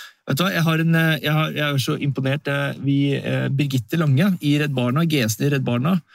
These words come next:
hun er ekstremt tydelig. Hun, hun har bestemt seg for, liksom, O K R skal gjøres, ja,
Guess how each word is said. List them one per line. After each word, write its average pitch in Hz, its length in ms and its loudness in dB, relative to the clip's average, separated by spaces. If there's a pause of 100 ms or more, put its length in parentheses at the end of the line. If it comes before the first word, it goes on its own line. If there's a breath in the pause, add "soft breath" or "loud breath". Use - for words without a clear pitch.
(260 loud breath)
hun 147 100 0
er 143 160 -2 (140)
ekstremt 143 720 0
tydelig. 127 320 2 (160)
Hun, 151 260 4 (580 soft breath)
hun - 80 0
har 165 80 2
bestemt 135 320 2
seg 151 160 -2
for, 151 160 2
liksom, 151 320 2
O 147 120 2
K 156 160 -2
R 147 80 -2
skal 156 140 0
gjøres, 185 260 2
ja, - 180 -6